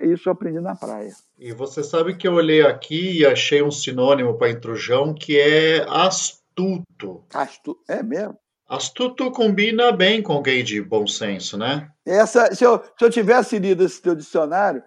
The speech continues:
Speaker 1: eu não teria brigado com o Eurico, que me chamava de intrujão, achando que era interceptador de furto. E é também. Intrujão é interceptador de furto.
Speaker 2: E hoje você considera que, no geral, falta bom senso pra arbitragem?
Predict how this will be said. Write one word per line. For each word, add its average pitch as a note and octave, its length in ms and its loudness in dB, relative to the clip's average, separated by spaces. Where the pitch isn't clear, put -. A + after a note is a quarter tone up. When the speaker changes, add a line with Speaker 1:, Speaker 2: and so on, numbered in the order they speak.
Speaker 1:
eu F#3 100 -10
não G3 140 -4
teria F#3+ 240 6
brigado F3 420 2
com E3+ 100 0
o - 40 4
Eurico, D#3+ 360 2
que G#3 80 -14
me - 100 -6
chamava D3+ 420 -2
de D#3 80 -8
intrujão, D#3 560 -6
achando D#3+ 340 -8
que D#3+ 80 -12
era E3 100 -8
interceptador D3+ 760 -6
de C#3+ 80 -10
furto. - 360 -14
E F3+ 120 4
é C4+ 80 4
também. G#3+ 580 4
Intrujão D#3+ 360 2
é B3+ 40 0
interceptador D4+ 840 -4
de D4+ 80 -8
furto. F3+ 300 -12
Speaker 2:
E A#2+ 140 0
hoje G3+ 320 4
você D#3+ 260 -2
considera D3 420 4
que, C#3+ 80 -4
no C3 80 -4
geral, B2+ 300 4
falta C#3 300 2
bom A#2+ 220 0
senso F#3 400 -2
pra A#2+ 100 2
arbitragem? B2 640 -2